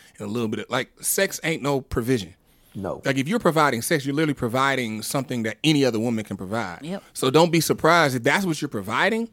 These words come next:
Speaker 1: and that's what you're leading with. That's the same thing men who lead with money. Men who can't provide, like I said, like I said, going back to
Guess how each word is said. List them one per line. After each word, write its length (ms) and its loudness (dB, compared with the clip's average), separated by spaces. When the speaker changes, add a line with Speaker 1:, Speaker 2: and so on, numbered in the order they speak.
Speaker 1:
and 100 -4
that's 160 -2
what 140 -6
you're 120 -2
leading 300 0
with. 100 2
That's 160 0
the 40 -8
same 180 -2
thing 200 -2
men 160 2
who 140 4
lead 260 -2
with 160 -2
money. 300 0
Men 240 2
who 140 2
can't 320 -2
provide, 560 2
like 160 0
I 80 -4
said, 220 -4
like 120 -2
I 40 -4
said, 180 -4
going 300 -2
back 300 -2
to 280 -4